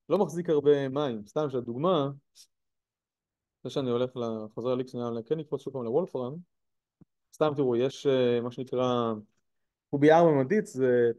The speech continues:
טסרקט. כמו זה של ה-, של הנוקמים וזה. אז זה גוף כאילו מאוד משמעותי, יצא לי בדוקטורט ל-, לחקור אותו, לדבר עליו קצת.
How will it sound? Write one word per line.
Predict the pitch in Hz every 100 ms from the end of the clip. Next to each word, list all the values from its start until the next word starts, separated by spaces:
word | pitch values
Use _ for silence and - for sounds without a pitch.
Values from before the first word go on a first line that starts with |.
| _ -
טסרקט. | 143 117 92 - _ _ _ _ _ _ _ _ _ _ _ _
כמו | 120 117 117
זה |
של | 113 113
ה-, | 110 104 110 - _ _ _ _ _ _ _ _ _ _ _ _ _ _ _ _ _ _ _ _ _ _ _ _ _
של | 110
הנוקמים | 110 113 185 156
וזה. | 120 208 277 - _ _ _ _ _ _
אז | 117 123 123 117 113 113 - - _ -
זה | 131
גוף | 180 302 -
כאילו | 294 277 269
מאוד | 247 269
משמעותי, | 277 277 240 269 269 254 240 226 - -
יצא | - 202
לי | 202
בדוקטורט | 180 160 156 170 175 170
ל-, | 160 151
לחקור | - 202
אותו, | 190 190 180
לדבר | 151 165
עליו | 185 -
קצת. | 180 165